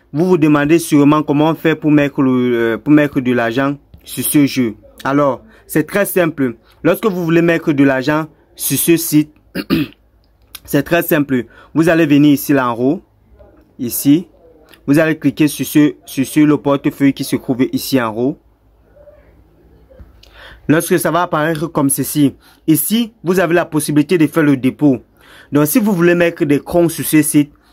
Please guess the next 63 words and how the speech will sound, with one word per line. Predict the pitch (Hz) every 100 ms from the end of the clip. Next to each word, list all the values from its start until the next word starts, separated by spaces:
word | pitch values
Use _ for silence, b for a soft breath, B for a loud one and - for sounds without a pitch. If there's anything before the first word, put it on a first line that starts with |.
| _ -
lorsque | 165 175
vous | 185 170
allez | 165
cliquer, | 160 135 165
vous | 160
sélectionnez | - 151 139 - 143 156
juste | 139 185 -
la | 156 131
crypto-monnaie | 127 - 147 131 139
que | 139
vous | 147 127
voulez | 123 139
déposer | 123 - 120 131
sur | 131 123
ce | - 139
site. | - 117 B B B
Si | - 208
ce | 190
sont | 196
des | 175 165
U | 175
S | 165 139
D | 151
T, | 151 156 156 _ _
vous | 139 160
cliquez | 151 143 160
sur | - -
U | 156
S | 147
D | 139
T | 139 139 143 b b -
et | 139
puis | 165
on | 165
va | 160
vous | 151
montrer | 139 131 151
l'adresse | 139 123 139 143
ici, | 120 - 143
là. | 135 156 _ _ _ _
Vous | 135 143
allez | 147 151
juste | 147 147 160
copier | 156 113 147 160 160 _ _
cette | - 160 151
adresse | 123 110 127 143 - - _ b b
et | 135
puis | 147 160 151
transférer | - 139 135 151 156
des | 147 160
U | 156
S | 147
D | 139
T | 151 -
à | 123
cette | 147 143
adresse | 123 117 135
et | 127
puis | 120
ça | 135 131
va | 135
venir | 127 131 127
directement | 117 120 120 127 135